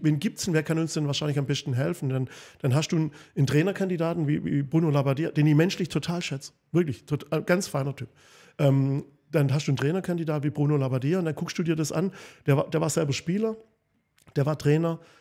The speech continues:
der war in mehreren Vereinen, der hat in mehreren Vereinen erfolgreich gearbeitet, der war schon in Stuttgart, das war auch kurzfristig dann für uns eine Verpflichtung, wo wir gesagt haben: Mensch,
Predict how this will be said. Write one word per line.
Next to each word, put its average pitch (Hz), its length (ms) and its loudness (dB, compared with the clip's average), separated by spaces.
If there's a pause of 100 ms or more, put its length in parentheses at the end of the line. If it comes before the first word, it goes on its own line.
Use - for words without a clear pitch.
(120)
der 143 60 -2
war 147 100 4
in 135 60 2
mehreren 160 300 0
Vereinen, 180 680 -2
der 147 140 -2
hat 156 80 -4
in 143 120 0
mehreren 151 260 -2
Vereinen 160 340 -4
erfolgreich 175 680 -2
gearbeitet, 165 600 -6 (280)
der 131 140 2
war 139 160 -2
schon 170 220 -2
in 151 100 0
Stuttgart, 185 480 -4
das - 160 -2
war - 80 0
auch 131 160 -2
kurzfristig 170 560 -6
dann 156 180 -4
für 160 120 -4
uns 160 180 -2
eine 147 60 -2
Verpflichtung, 165 500 -2
wo 151 80 0
wir 151 80 -2
gesagt - 260 -8
haben: 143 100 0
Mensch, 165 180 2